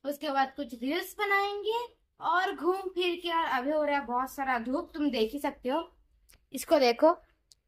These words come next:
ये ऐसे निकली है, ये भी रेडी होके निकल गई है और धूप देख ही सकते हो। चलो जाते हैं, कुछ ठंडे वगैरह कुछ पीते हैं, उसके बाद जाएंगे डियर पार्क और सीधा मैं तुमको मिलूंगी डियर पार्क में। Let's go।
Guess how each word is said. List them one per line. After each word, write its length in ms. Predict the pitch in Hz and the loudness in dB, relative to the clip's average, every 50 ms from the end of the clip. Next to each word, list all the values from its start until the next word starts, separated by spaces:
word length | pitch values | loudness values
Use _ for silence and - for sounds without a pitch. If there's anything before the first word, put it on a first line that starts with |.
| _ _ _ _ _ _ _ _ _ _ _ - | _ _ _ _ _ _ _ _ _ _ _ 4
ये 120 | 269 285 | 8 10
ऐसे 280 | 285 247 247 240 - 277 | 10 10 8 6 6 4
निकली 420 | 277 277 269 262 277 269 262 254 | 4 4 4 4 4 4 4 6
है, 160 | 262 269 294 | 6 6 6
ये 180 | 311 277 269 277 | 6 8 8 8
भी 140 | 247 277 269 | 8 8 8
रेडी 240 | 240 240 226 220 277 | 8 8 10 12 10
होके 240 | 285 269 277 294 | 10 10 10 6
निकल 280 | 269 254 226 - 262 254 | 4 2 2 4 4 4
गई 220 | 269 254 240 233 | 6 4 4 4
है 100 | 226 240 | 4 4
और 120 | 262 285 277 | 4 2 2
धूप 220 | 220 233 269 277 | 2 2 0 2
देख 240 | 226 240 233 220 220 | 2 2 2 2 2
ही 60 | 277 | 0
सकते 280 | 262 269 - - - 262 | -2 -2 -2 0 2 2
हो। 220 | 302 359 349 - - - _ _ _ _ _ | 2 2 0 -6 -20 -20 _ _ _ _ _
चलो 340 | - - - - 262 302 330 320 - 254 | 2 2 4 6 4 4 2 0 -2 0
जाते 380 | 220 247 233 226 220 - 277 | 4 4 4 4 2 0 -2
हैं, 360 | 277 277 277 277 302 320 320 - | -4 -2 -2 -4 -4 -6 -8 -10
कुछ 260 | - 277 - - - | -14 -14 -8 -4 -2
ठंडे 580 | 285 269 254 254 - - 285 262 254 262 262 269 | -2 -2 -2 -6 -6 -6 -6 -4 -2 -2 -2 -2
वगैरह 300 | 262 269 262 262 254 269 | -2 -4 -2 -2 -4 -4
कुछ 360 | 262 - 277 277 - - 254 | -4 -6 -8 -8 -10 -14 -16
पीते 540 | - _ _ - 240 262 254 226 - 320 311 | -16 _ _ -10 -8 -8 -6 -4 0 2 4
हैं, 180 | 311 320 339 | 6 6 6
उसके 400 | 359 311 285 277 - - 320 302 | 4 2 0 -2 -2 -2 -2 -2
बाद 280 | 247 214 240 247 262 254 | 0 4 4 4 4 4
जाएंगे 300 | 240 262 247 254 240 226 | 4 2 2 2 0 -4
डियर 280 | 226 - 262 285 311 | 0 2 2 2 2
पार्क 540 | 339 - 381 403 - - - - - - - - | 2 2 2 2 2 0 -4 -18 -20 -12 -4 0
और 140 | - 427 453 | 2 2 2
सीधा 340 | 440 466 403 311 440 508 523 | 2 0 0 4 6 6 6
मैं 160 | 508 539 554 | 6 2 0
तुमको 300 | 554 494 392 392 349 392 | 0 -2 -6 -4 -4 -4
मिलूंगी 380 | 339 359 339 370 403 440 605 | -4 -4 -4 -6 -6 -6 -6
डियर 480 | 659 - _ _ - 440 392 330 277 254 | -6 -6 _ _ 0 2 2 2 2 2
पार्क 300 | 254 - 254 226 214 226 | 0 0 0 0 0 -2
में। 80 | 226 240 | -8 -8
Let's 360 | 262 320 415 523 539 - - | -4 -2 -2 -2 -2 -4 -10
go। 420 | - - 269 - - - - - | -10 -8 -6 -6 -6 -6 -8 -8